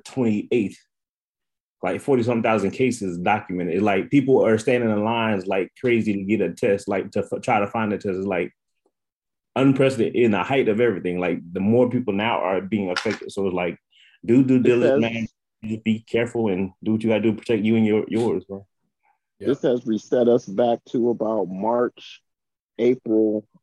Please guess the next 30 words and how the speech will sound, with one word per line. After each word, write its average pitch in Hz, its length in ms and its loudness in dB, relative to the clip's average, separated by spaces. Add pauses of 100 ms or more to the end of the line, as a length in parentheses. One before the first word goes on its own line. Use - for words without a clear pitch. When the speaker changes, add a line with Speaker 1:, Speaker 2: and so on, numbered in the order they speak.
(120)
Speaker 2:
of 101 480 0
twenty, 110 680 -4
uh, 92 440 -6
nineteen. 110 920 -4
Jesus, 107 720 -4
really? 113 440 -2 (240)
Speaker 1:
<laughs> - 60 -12 (560)
Speaker 2:
Like, 95 420 -2
really? 104 580 0 (120)
Like, 95 280 -6 (420)
that's 113 260 -4
when 117 460 -2
it 98 60 -4
was 98 260 -6 (100)
first, 110 320 -2
we 117 220 -6 (160)
first 120 280 0
started 113 260 -4
learning 113 300 -6
about 110 260 -6
it 107 80 -6
at 98 160 -8
the 92 200 -8
end 110 220 -6
of 110 160 -8
twenty 113 300 -6
eighteen 107 420 -6
into 107 160 -6
twenty 113 340 -8
nineteen. 101 760 -10